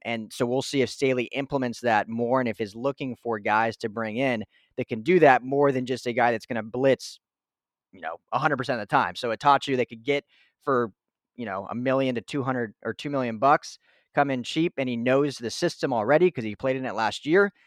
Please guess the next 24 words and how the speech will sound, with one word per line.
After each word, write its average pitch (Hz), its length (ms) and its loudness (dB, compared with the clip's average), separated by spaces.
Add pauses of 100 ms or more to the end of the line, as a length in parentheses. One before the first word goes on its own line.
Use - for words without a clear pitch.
(220)
And 120 180 -2
that 120 80 4
would 120 140 2
be 139 80 4
a 123 80 2
familiar 131 360 0
face, 135 380 0
as 113 140 -6
Brandon 120 220 -4
Staley's 120 320 -2
obviously 113 300 -2
a 110 40 -4
new 139 260 -2
one 127 200 0
in 104 60 -8
the 104 60 -4
Rams 104 320 -4
locker 95 300 -2
room. 87 140 -12
So 101 280 -2 (180)
a 135 80 -2
guy, 156 340 6 (360)
you 135 120 -6
know, 95 120 -2